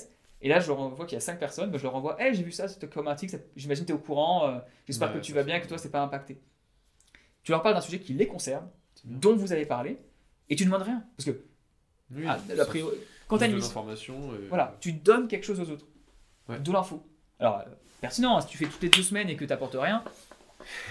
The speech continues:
Speaker 2: Si tu veux juste spammer les gens, ça sert à rien.
Speaker 1: Exactement. Euh, donc ça, c'est la première méthode, c'est, je sais pas, ton, ça te paraît comment ça ?
Speaker 2: Ouais, c'est bien, j'aime bien. Je, je connaissais pas et c'est assez smart, parce qu'au final, ça te sert sans le montrer, en fait.
Speaker 1: Bah, c'est, c'est du long terme. C'est
Speaker 2: C'est
Speaker 1: du
Speaker 2: du long terme, t'entretiens,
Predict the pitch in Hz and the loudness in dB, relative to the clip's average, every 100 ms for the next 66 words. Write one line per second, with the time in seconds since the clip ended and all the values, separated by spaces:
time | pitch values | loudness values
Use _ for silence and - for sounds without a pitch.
0 | - - 123 - - - 107 104 107 110 | -6 -2 -2 -4 -12 -12 -12 -12 -10 -8
1 | 104 95 98 113 107 95 - 98 95 90 | -8 -10 -12 -14 -14 -16 -18 -20 -20 -20
2 | _ - 135 143 135 - _ _ _ _ | _ -14 -12 -10 -14 -18 _ _ _ _
3 | _ - 127 120 120 117 123 196 151 160 | _ -10 -6 -4 -4 -6 -6 -6 -6 -6
4 | 156 147 175 170 131 123 123 135 123 95 | -6 -4 -4 -4 -8 -8 -8 -8 -8 -10
5 | - - - - 127 117 135 131 139 131 | -16 -20 -20 -8 -4 2 2 2 -4 -8
6 | 120 - 131 160 160 135 147 113 107 113 | -10 -12 -8 -6 -4 -4 -6 -6 -8 -10
7 | - - 98 98 98 98 - 101 104 123 | -12 -14 -12 -10 -10 -12 -14 -14 -10 -6
8 | 127 107 101 101 - 113 135 131 - - | -6 -6 -10 -12 -14 -12 -12 -12 -16 -18
9 | 104 107 98 107 117 - 98 101 - 120 | -14 -12 -12 -12 -14 -14 -14 -14 -12 -12
10 | - 107 104 101 101 98 98 98 92 95 | -12 -14 -12 -14 -16 -16 -18 -18 -20 -20
11 | 98 - 110 - - _ _ _ - 269 | -18 -14 -14 -16 -20 _ _ _ -4 -4
12 | - 147 147 185 220 226 185 208 220 - | -2 -2 -2 -4 -4 -4 -6 -8 -12 -16
13 | 143 110 98 98 98 101 120 127 101 - | -10 -8 -8 -10 -12 -12 -12 -14 -16 -16
14 | 101 98 | -18 -16